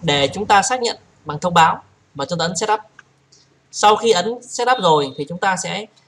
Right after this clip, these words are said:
à, nhận được một cái mã Q R, đúng không? Trên màn hình.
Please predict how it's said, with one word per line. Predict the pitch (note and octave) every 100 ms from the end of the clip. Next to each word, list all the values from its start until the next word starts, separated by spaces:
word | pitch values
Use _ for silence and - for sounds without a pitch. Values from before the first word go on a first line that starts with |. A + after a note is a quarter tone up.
| _
à, | - C#3+
nhận | D3 D3 E3+ E3+
được | D#3 D3
một | D3+ C#3+
cái | F#3+
mã | G#3 F3+ G3 B3+ -
Q | G#3+
R, | F3 C#3 - - _ _ _ _ _ _
đúng | C3
không? | D#3 D#3+ D#3+ _ _
Trên | D#3+
màn | D#3
hình. | D3